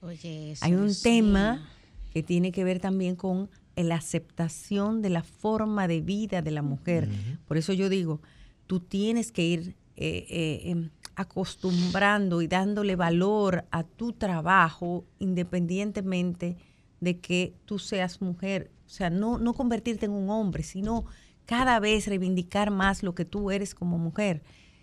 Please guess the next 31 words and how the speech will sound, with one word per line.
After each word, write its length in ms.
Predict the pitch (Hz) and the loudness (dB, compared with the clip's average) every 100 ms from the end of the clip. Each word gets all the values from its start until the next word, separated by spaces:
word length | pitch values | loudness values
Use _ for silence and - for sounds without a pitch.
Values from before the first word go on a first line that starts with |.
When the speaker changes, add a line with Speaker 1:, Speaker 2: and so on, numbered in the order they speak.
| _ - | _ -2
Speaker 2:
Y 220 | 196 180 | 0 2
yo, 400 | 214 226 254 247 _ _ _ _ _ | 2 2 2 -2 _ _ _ _ _
a, 140 | 175 175 | -4 -2
a, 260 | 180 175 - | 0 0 -2
a, 100 | - | -8
se, 220 | 202 170 - | -6 -6 -6
se 320 | - - 135 | -6 -4 -2
hace 320 | - 247 262 | 0 0 0
difícil. 600 | 160 135 - 151 135 135 139 | -2 -4 -4 -4 -4 -8 -6
Cuando 260 | 175 165 | -2 0
yo 140 | 160 214 | 0 0
empecé 680 | 247 269 233 - 262 269 269 - - _ _ _ | 0 -2 -2 0 2 2 -2 -14 -20 _ _ _
en 140 | 190 | -2
el 100 | 190 175 | 2 2
ambiente 480 | 170 185 208 214 | 2 0 -2 -2
laboral, 680 | 226 208 185 165 156 143 165 - _ _ _ _ _ _ _ - | 0 2 2 2 2 2 -2 -8 _ _ _ _ _ _ _ -10
que 80 | 147 | -6
era, 160 | 160 - | -6 0
es 280 | 170 170 - | 2 2 2
un 140 | 165 | 2
ambiente 440 | 151 139 180 180 185 | 2 2 2 0 -2
que 120 | 151 | -4
terminó 440 | 160 147 156 156 190 | -2 -2 0 0 -4
siendo 380 | - 190 202 - | -4 -4 -4 -8
exactamente 760 | 175 - 180 175 202 202 208 | -14 -10 -8 -6 -6 -6 -4
masculino, 580 | 185 175 - 170 147 160 | -6 -6 -4 -4 -4 -6
Speaker 3:
Ujú. 440 | 175 - - - 107 | -8 -14 -20 -12 0
Speaker 2:
pero 220 | 170 190 | 4 4
empezó 460 | 202 170 147 196 202 | 2 0 0 2 0
más 460 | 170 190 185 262 233 | 0 4 8 8 6
masculino, 760 | 190 - 190 175 147 151 196 | 0 -2 -2 -2 0 -2 -4